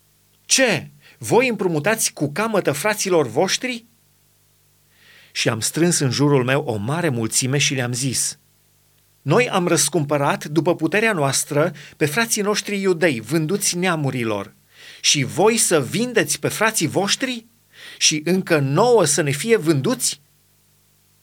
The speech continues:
Ei au tăcut, neavând ce să răspundă.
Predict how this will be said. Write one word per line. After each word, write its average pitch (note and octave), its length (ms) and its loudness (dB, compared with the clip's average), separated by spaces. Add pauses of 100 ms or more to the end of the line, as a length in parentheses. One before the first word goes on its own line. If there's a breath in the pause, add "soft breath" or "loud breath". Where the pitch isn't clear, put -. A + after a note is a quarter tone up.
(800)
Ei B2 300 0
au A#2 160 -2
tăcut, - 420 -6
neavând C#3+ 540 -2
ce - 160 -4
să C3+ 200 -2
răspundă. A2 760 -6